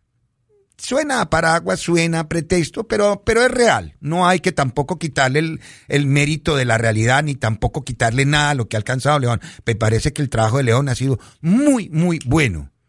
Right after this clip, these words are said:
Muy bueno, de verdad. Es un trabajo excelente para la nómina que tiene comparada con las otras nóminas, al menos de tres o cuatro equipos en el fútbol de México, en donde uno revisa Tigres, que está en la final,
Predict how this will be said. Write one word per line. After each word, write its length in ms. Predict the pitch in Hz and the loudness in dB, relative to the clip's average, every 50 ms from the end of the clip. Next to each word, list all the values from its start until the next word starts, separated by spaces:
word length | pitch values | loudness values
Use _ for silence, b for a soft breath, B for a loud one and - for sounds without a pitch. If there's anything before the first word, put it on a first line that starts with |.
| _ - | _ 0
Muy 480 | 113 135 170 202 220 233 233 233 214 | 2 4 6 6 6 6 6 4 2
bueno, 380 | 185 165 185 185 151 113 101 92 | 2 2 2 2 2 0 -2 -6
de 100 | 92 95 | -8 -8
verdad. 320 | 95 98 107 117 120 127 | -8 -8 -8 -6 -6 -6
Es 60 | 120 123 | -4 -4
un 120 | 135 135 | -4 -2
trabajo 320 | 147 156 151 147 143 143 | 0 2 2 2 2 0
excelente 760 | 156 123 - - - 151 165 208 226 208 196 190 - 202 190 b b b b b b b | -2 -4 -6 -4 0 0 2 2 0 0 -2 -2 -2 -2 -2 b b b b b b b
para 180 | - 135 127 117 | -2 0 0 0
la 140 | 110 104 104 | -2 -2 -2
nómina 360 | 113 127 151 175 185 170 - | 0 0 0 0 0 -2 -2
que 120 | - 120 | -2 -6
tiene 280 | 104 - 139 131 143 - | -4 -2 -2 0 0 0
comparada 800 | 147 175 160 127 - - 120 104 110 131 127 113 107 110 113 b b b b b b b | 0 0 0 0 0 -2 -4 -2 0 2 2 2 0 0 -2 b b b b b b b
con 180 | 139 131 127 | -2 0 0
las 160 | 113 98 - | 0 0 0
otras 320 | 123 120 117 - 139 143 131 | 0 0 0 0 -2 -2 0
nóminas, 480 | 143 160 151 147 156 156 156 143 - | 0 0 0 0 0 0 0 0 0
al 100 | 110 110 | 0 0
menos 280 | 110 110 113 117 135 143 | 0 0 0 0 0 0
de 120 | 127 117 | -2 -4
tres 240 | 95 - 120 117 - | -4 -2 -6 -4 -4
o 80 | 143 135 | -4 -4
cuatro 300 | - 185 170 - 151 151 | -2 -2 -2 -2 -2 -6
equipos 380 | 135 - 147 135 - 147 135 | -4 -4 -4 -2 -2 -2 -2
en 120 | 131 123 113 | 0 -2 -2
el 100 | 101 87 | -2 -2
fútbol 300 | 98 117 117 127 147 151 | 0 0 2 2 0 0
de 100 | 151 143 | 0 0
México, 560 | 147 143 139 127 123 117 - 170 185 - b b b b b b b b | 0 -2 -2 -4 -6 -6 -4 -6 -6 -6 b b b b b b b b
en 140 | b 113 123 | b 0 0
donde 180 | 123 113 104 113 | 2 0 0 0
uno 160 | 120 135 135 | 0 0 2
revisa 500 | 135 131 123 131 139 123 - 135 139 135 | 2 2 2 0 0 0 -2 -4 -4 -2
Tigres, 460 | - 143 135 120 143 170 180 - - _ _ _ - | -2 -2 -2 0 0 -2 -2 -4 -8 _ _ _ -6
que 80 | - 107 | -4 -4
está 120 | - - | -2 0
en 80 | 107 107 | 0 0
la 60 | 101 | 0
final, 300 | 101 143 170 180 180 | 2 2 2 0 -2